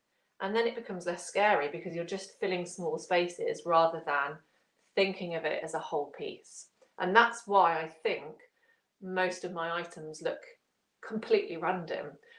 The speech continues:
because I've not thought of them as a whole, I've just gone for it. But I think that works. I think that's a nice way of working. I think that's good fun. So I'm gonna show you all of the shapes that I feel comfortable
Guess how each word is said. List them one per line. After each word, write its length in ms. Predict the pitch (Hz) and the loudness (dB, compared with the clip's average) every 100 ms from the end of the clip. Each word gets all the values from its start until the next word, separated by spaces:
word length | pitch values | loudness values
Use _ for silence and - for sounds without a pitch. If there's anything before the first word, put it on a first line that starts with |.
| _ | _
because 220 | 180 156 | -2 2
I've 140 | 196 202 | 2 2
not 220 | - - | 0 -2
thought 260 | - 185 - | 4 4 4
of 80 | |
them 120 | 180 165 | 0 -4
as 100 | 160 | -4
a 40 | |
whole, 340 | - 165 180 | 4 6 6
I've 140 | 185 180 | 4 0
just 160 | - | -4
gone 280 | - 165 160 - | 0 0 -2 -4
for 120 | 135 | -2
it. 180 | - - - _ _ _ _ - - _ _ _ - | -2 -6 -18 _ _ _ _ -18 -18 _ _ _ 6
But 140 | 196 | 8
I 40 | 214 | 8
think 120 | 269 | 4
that 120 | 254 | 4
works. 360 | 294 - - 170 | 6 6 4 -4
I 60 | |
think 220 | 175 165 - | -4 -6 -6
that's 240 | - - | -8 0
a 280 | 175 175 175 | 2 2 0
nice 240 | 180 208 - | -4 -4 0
way 100 | 202 | 0
of 100 | 202 | 4
working. 340 | 220 233 339 | 4 4 0
I 240 | 453 - | -2 -8
think 140 | - 196 | -12 -12
that's 180 | - - | -10 -4
good 180 | 214 - | -4 4
fun. 200 | 262 403 - _ _ _ _ - - _ _ | 6 6 0 _ _ _ _ -20 -20 _ _
So 320 | - - - 208 156 156 220 285 - - - _ - 226 | -20 -4 2 4 4 2 0 0 -4 -20 -20 _ -10 -4
I'm 100 | 247 | -2
gonna 180 | 262 262 _ _ - | -2 -4 _ _ -14
show 340 | - - 277 | -8 2 2
you 600 | 277 165 143 226 190 226 | 2 -2 -4 -2 -2 0
all 220 | 226 240 254 | 2 2 2
of 120 | 254 | -4
the 60 | |
shapes 840 | - - 165 - - _ - - - _ _ _ _ _ _ _ | -10 -6 -4 -4 -10 _ -16 -16 -18 _ _ _ _ _ _ _
that 100 | - - | -4 4
I 240 | 247 262 | 6 6
feel 240 | - 226 208 | 4 2 2
comfortable 760 | - 208 - 196 196 185 185 | -2 -10 -8 -6 -2 0 0